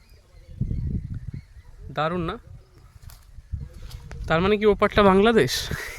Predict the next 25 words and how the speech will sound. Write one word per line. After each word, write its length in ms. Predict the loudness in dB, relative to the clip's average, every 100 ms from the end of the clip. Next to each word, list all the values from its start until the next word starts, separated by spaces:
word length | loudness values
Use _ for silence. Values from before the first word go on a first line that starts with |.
| -6 -6 -6 -14
<laughs> 720 | -12 -10 -8 -8 -10 -8 0
আদতেই 380 | 2 2 2 2
না। 240 | 0 -2 -8 -12 -14 -18 -20 -20 0
অথচ 320 | 4 4 4 2
বর্ডারে 580 | 0 0 4 6 6 4
গেলে 240 | 4 2 0
ঠিক 120 | -4 0
এভাবেই 400 | 0 0 0 0
হয়তো 240 | -2 -4
দেখতে 280 | -6 -4 -4
পাওয়া 220 | 0 0
যায়। 180 | 0 -2 -4 -14 -14 -14 -12 -14 -12 -10
সেই, 460 | -4 4 6 6 4
আহ, 160 | 2
কাঁটা 300 | 2 2 2
তারের 260 | 2 2 2
বেড়া 300 | 4 4 6
আরও 220 | 6 4
বড় 280 | 4 2 2
বড়, 220 | 2 2 0 -8 -20 -18 -16 -18 -18 -20 -20 _ -20 -14 -10
আর 60 |
ঠিক 200 | -6 0
একই 220 | 2 2 0
রকম 300 | -2 0 0
মাঠ, 280 | 2 0